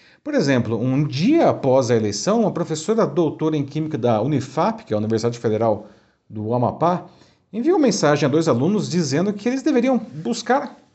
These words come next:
outro orientador porque ela, abre aspas, "não queria esquerdistas no laboratório", fecha aspas. Concluindo que, abre aspas de novo, "ou estão comigo ou contra mim", fecha aspas.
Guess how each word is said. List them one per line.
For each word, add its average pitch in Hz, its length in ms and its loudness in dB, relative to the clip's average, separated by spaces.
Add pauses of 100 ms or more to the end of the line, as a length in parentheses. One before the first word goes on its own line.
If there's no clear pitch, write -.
(120)
outro 254 340 2
orientador 202 540 2
porque 214 340 -2
ela, 151 280 4
abre 139 340 0
aspas, 104 480 -4 (340)
"não 190 460 2
queria 170 500 0
esquerdistas 143 920 -4
no 120 120 0
laboratório", 120 680 2
fecha 101 340 -6
aspas. - 420 -14 (420)
Concluindo 175 520 0
que, 120 260 2
abre 104 280 -2
aspas 110 280 0
de 143 80 -4
novo, 170 320 0
"ou 233 200 2
estão 143 280 -2
comigo 180 600 0 (300)
ou 233 180 0
contra 156 400 0
mim", 131 360 2 (420)
fecha 101 300 -8
aspas. - 480 -16